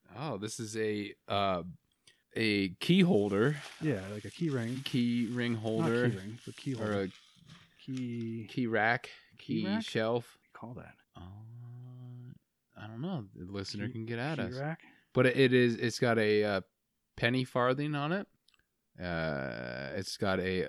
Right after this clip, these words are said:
Speaker 1: kind of classic, uh, wide, wide, uh, wingspan bar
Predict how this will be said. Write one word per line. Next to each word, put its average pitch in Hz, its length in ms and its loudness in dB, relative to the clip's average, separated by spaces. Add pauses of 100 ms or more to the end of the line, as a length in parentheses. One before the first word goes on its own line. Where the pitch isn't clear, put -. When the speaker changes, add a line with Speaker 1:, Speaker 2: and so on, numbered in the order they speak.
(140)
Speaker 1:
kind 101 260 0
of 98 100 -6
classic, 101 680 0
uh, 98 400 0 (500)
wide, 107 360 2 (360)
wide, 110 640 0
uh, 101 380 0 (160)
wingspan 107 800 -2
bar 101 580 2